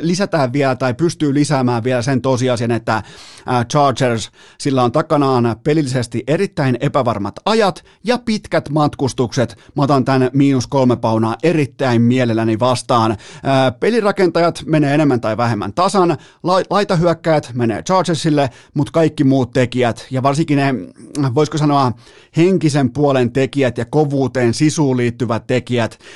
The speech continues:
niin ne menee voimakkaasti Bengalsille. Ja mä lupaan, mä povaan sekä lupaan, mä annan melkein garantiin, ää, siitä, että,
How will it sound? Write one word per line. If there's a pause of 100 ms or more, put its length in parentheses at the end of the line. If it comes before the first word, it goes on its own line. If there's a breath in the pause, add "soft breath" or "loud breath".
(220 loud breath)
niin
ne
menee
voimakkaasti
Bengalsille. (160)
Ja
mä
lupaan,
mä
povaan
sekä
lupaan,
mä
annan
melkein
garantiin, (280 loud breath)
ää,
siitä,
että,